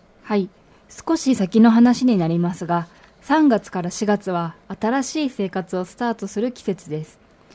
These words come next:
慣れない道を行き交うドライバーや歩行者などが多くなります。通勤、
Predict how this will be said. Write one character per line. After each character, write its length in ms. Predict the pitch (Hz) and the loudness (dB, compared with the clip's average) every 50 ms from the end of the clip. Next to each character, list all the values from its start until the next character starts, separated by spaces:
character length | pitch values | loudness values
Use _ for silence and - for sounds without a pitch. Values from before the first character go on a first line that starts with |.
| - - _ _ _ _ _ - | -20 -20 _ _ _ _ _ -6
慣 120 | 185 190 | -4 0
れ 120 | 208 240 262 | 0 2 2
な 180 | 277 269 226 | 2 2 2
い 180 | 202 185 180 180 | 2 2 0 0
道 260 | 175 - 240 254 233 | -2 -4 -2 -2 0
を 120 | 196 - - | -2 -2 -4
行 220 | - - 170 - - | -8 -12 -12 -12 -8
き 0 | |
交 240 | - 226 220 208 185 | -4 -2 0 0 0
う 20 | |
ド 80 | 175 175 | 0 -2
ラ 140 | 180 190 | -2 -2
イ 60 | 196 190 | -2 -2
バ 240 | 170 170 165 160 | -2 -2 -4 -4
ー 40 | 160 | -4
や 220 | 160 190 190 185 170 - _ _ - - _ _ _ _ | -4 -4 -4 -4 -6 -12 _ _ -20 -20 _ _ _ _
歩 100 | - 196 | -10 -10
行 260 | - - 285 285 277 | -6 -4 -2 -2 0
者 140 | - - 214 | 0 -2 -4
な 100 | 196 190 | -4 -4
ど 140 | 175 185 175 | -4 -4 -2
が 240 | 190 196 202 - - _ | -2 -2 -2 -4 -6 _
多 140 | - 269 285 | -4 -4 -4
く 140 | 240 - 196 | -4 -4 -2
な 100 | 175 165 | -2 -2
り 120 | 156 156 | -4 -6
ま 180 | 147 151 151 165 | -6 -8 -8 -10
す。 180 | 170 - - - _ _ _ _ _ _ _ - - - - _ _ _ _ - | -10 -14 -20 -20 _ _ _ _ _ _ _ -18 -18 -18 -18 _ _ _ _ -10
通 240 | - - 202 196 | -4 -2 -2 -2
勤、 340 | 196 196 196 196 196 185 - | -2 -2 -4 -4 -4 -6 -8